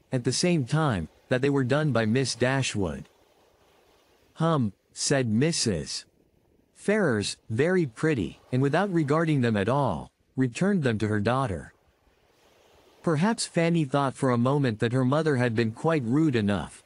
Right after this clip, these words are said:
for, colouring a little, she immediately said, "They are very pretty,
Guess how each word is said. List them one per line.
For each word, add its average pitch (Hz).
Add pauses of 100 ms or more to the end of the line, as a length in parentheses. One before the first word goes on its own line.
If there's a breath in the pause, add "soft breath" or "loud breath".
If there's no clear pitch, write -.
for, 127 (160)
colouring 175
a 113
little, 120
she 131
immediately 117
said, 101 (1300)
"They 156
are 175
very 165
pretty, 135